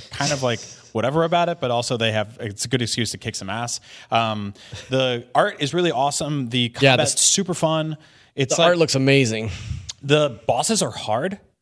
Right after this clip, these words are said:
Speaker 1: Like, they're legit hard. The, you, the first person, like, one of the first bosses you fight in this game is, like, this, like, tough as <laughs> nails, like, female gym teacher, and she's, like, <laughs> really burly and kicks her ass a lot.
Speaker 2: <laughs>
Speaker 1: Um, in co-op, it's, it's a really good time. Uh,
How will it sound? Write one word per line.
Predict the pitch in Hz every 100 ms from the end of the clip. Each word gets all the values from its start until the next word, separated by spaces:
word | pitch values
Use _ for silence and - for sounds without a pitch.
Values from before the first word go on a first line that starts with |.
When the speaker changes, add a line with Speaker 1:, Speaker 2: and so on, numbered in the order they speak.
| _ _
Speaker 1:
Like, | 120 117
they're | 135
legit | 135 113 143
hard. | 123 117 139 151
The, | 123 117
you, | 120 131
the | 127
first | - 156 - - _
person, | - 135 123
like, | 120 131
one |
of | 139
the | 123
first | 139 -
bosses | 110 - 113
you |
fight | 104 110
in |
this | 107
game | - 107
is, | 107 107
like, | 98
this, | 101 -
like, | 95 - - - _ -
tough | - 120 131
as | 110
<laughs> |
nails, | 104 101 - 139 139 165
like, | 117 117 - _ - _ _
female | 131 127 120
gym | 104 110
teacher, | 113 131 117 143 143
and | 113 107
she's, | 117 117
like, | 101 104 101 -
<laughs> | - - -
really | 135 123
burly | 104 104 113 117
and | 107
kicks | - -
her | 101
ass | 92 117
a | 143
lot. | 156 170 156
Speaker 2:
<laughs> | - 131 -
Speaker 1:
Um, | 120 113 107 104 -
in | 135 127
co-op, | 156 156 151
it's, | 143
it's | - 120
a | 120
really | 113 131
good | 127 117
time. | 123 117 117 110 110
Uh, | 113 107 101 98